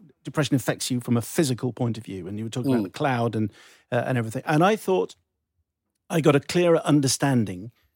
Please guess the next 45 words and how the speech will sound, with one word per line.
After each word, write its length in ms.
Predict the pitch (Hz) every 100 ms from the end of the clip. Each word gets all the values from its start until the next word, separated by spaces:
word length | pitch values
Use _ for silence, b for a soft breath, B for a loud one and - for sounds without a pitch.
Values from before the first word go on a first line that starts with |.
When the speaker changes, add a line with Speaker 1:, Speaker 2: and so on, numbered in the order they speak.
| _ _
Speaker 1:
about 640 | 139 123 117 117 - - - _ _ _
what 280 | 160 139
it 100 | 139
must 260 | 123 117 -
be 120 | 120
like 460 | 117 113 117 - _
through 260 | - 147 123
reading 260 | 127 113
that 200 | 117 113
section. 400 | - 127 - 107
And 140 | 120 127
I, 140 | 127 - _ _ _ _ _ -
I 80 |
don't 260 | 135 190 214
think 140 | 170
I've 120 | 156 156
read 120 | 151
anything 340 | 135 135 135
quite 340 | - 185 190 -
so 160 | 160
clear 280 | 131 139 123
as, 320 | 110 120 127 - _ _ _ -
and 80 |
it's 120 | 139 -
obviously 240 | 180 151 139
a 40 |
completely 420 | - 135 156 139
different 280 | 131 127 127
discipline, 400 | 127 117 101 98
but 120 | 107
when 240 | 151 160 185
J 180 | 170 143
K 180 | 123
Rowling 360 | 123 127 110 113
wrote 200 | 120 113
about 220 | 117 107
the 80 | 113
Dementors 560 | 107 110 127 117 92 98
in 80 |
Harry 220 | 107 117 -
Potter, 320 | 104 - - _ _ _ _ _
and 120 | 151 123
she 120 | 117
Speaker 2:
Yeah. 60 |
Speaker 1:
explained 680 | 117 - - 127 131 123 113